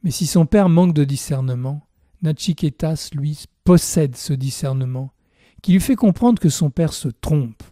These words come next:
Et, mu par Shraddha, la foi, il est désireux de l'aider. C'est ce que nous verrons dans la suite de notre étude. Voici maintenant quelques mots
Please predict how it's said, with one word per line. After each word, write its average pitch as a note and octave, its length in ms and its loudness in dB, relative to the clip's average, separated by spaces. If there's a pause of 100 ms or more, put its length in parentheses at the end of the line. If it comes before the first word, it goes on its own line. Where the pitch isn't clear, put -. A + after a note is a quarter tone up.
(720)
Et, G#3+ 300 0 (500)
mu E3 240 2
par C#3+ 300 -4
Shraddha, E3+ 880 -2
la D3 180 -2
foi, G#3 420 -4 (440)
il D3+ 140 -2
est D3+ 40 -2
désireux C#3+ 460 -2
de C3 80 -6
l'aider. B2 400 -8 (500)
C'est - 160 -12
ce - 80 -8
que - 80 0
nous D#3+ 140 4
verrons D#3+ 260 2
dans D3 100 2
la C3+ 120 -2
suite C#3 240 -8
de C3 100 -6
notre B2 260 -10
étude. A2 360 -16 (2500)
Voici - 220 0
maintenant G3+ 320 0
quelques G3+ 300 -2
mots D#3+ 340 -2